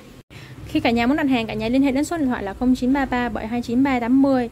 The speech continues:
ờ, để được hỗ trợ tư vấn cho cả nhà nha. Rồi, sản phẩm hôm nay đầu tiên nè, em muốn giới thiệu đến cả nhà đó là thước kẹp cơ nha cả nhà ha. Thước kẹp cơ thì bên shop em có hai loại, là loại một tấc rưỡi và một loại hai tấc nha cả nhà ha. Thì một tấc rưỡi là một trăm sáu mươi chín ngàn nè.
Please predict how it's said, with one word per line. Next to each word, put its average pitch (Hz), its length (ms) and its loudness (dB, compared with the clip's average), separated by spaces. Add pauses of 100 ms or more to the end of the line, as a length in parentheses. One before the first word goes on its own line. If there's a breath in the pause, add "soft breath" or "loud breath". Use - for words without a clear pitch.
(300 loud breath)
ờ, 190 340 -8
để - 160 -8
được 202 140 -6
hỗ 233 120 -6
trợ 247 120 0
tư 233 140 0
vấn 214 200 -2
cho 269 100 2
cả - 100 -4
nhà 226 180 -2
nha. 233 200 0 (300 loud breath)
Rồi, 247 160 4
sản 220 160 -4
phẩm 208 180 -6
hôm 285 160 2
nay 277 140 2
đầu 233 140 0
tiên 262 240 4
nè, 254 60 4
em 220 220 -4
muốn 233 100 -2
giới 277 60 -2
thiệu - 140 -2
đến 262 80 0
cả 254 80 -6
nhà 220 260 -4
đó 214 100 -6
là 254 140 -4
thước - 220 -6
kẹp - 120 -8 (100)
cơ 254 200 2
nha 254 140 2
cả 233 120 -8
nhà 214 180 -6
ha. 240 240 -2
Thước 311 140 -8
kẹp - 160 -8
cơ 254 180 0
thì 247 100 0
bên 226 140 -2
shop 285 140 -4
em 254 140 0
có 226 140 -6
hai 254 340 -2
loại, 220 200 -2 (360 loud breath)
là 208 120 -2
loại 202 120 -6
một 208 180 -8
tấc 294 120 -2 (180)
rưỡi 247 240 0
và 302 140 -2
một 214 80 -4
loại 208 180 -10
hai 240 180 -4
tấc 311 280 -8
nha 285 120 0
cả - 80 -8
nhà 202 180 -8
ha. 247 220 0 (180)
Thì 208 180 -2
một 202 300 -6
tấc 254 100 -4 (100)
rưỡi 226 200 -2
là 285 120 0
một 214 160 0
trăm 233 140 -4
sáu - 180 -8
mươi 262 120 4
chín 240 200 2
ngàn 247 280 0
nè. - 80 -6